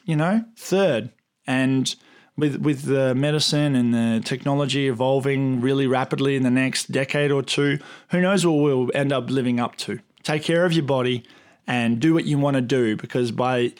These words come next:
by the time you get to halftime or three quarters, you wanna make sure that you're, you're loving life, not, um, retiring because you're too old. You've got the money, but you have no energy.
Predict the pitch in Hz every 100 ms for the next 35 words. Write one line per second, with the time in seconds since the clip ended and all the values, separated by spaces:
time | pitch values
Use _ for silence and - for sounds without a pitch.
0 | - - 143 135 156 165 165 165 151 113
1 | 147 165 - 143 139 185 202 - 147 131
2 | - 170 165 - 180 180 131 196 - -
3 | - _ _ _ _ _ _ 147 151 156
4 | 151 143 - - 147 139 127 135 127 -
5 | - 139 127 120 120 202 _ _ _ _
6 | _ 135 131 131 139 131 120 123 120 104
7 | - 185 135 127 - - - _ - -
8 | _ 123 117 113 117 113 117 131 - -
9 | 151 143 135 123 117 123 123 123 131 120
10 | 117 - - 143 131 127 127 123 123 -
11 | - - - 135 127 156 156 143 139 135
12 | 123 123 131 120 127 135 123 120 120 117
13 | 113 110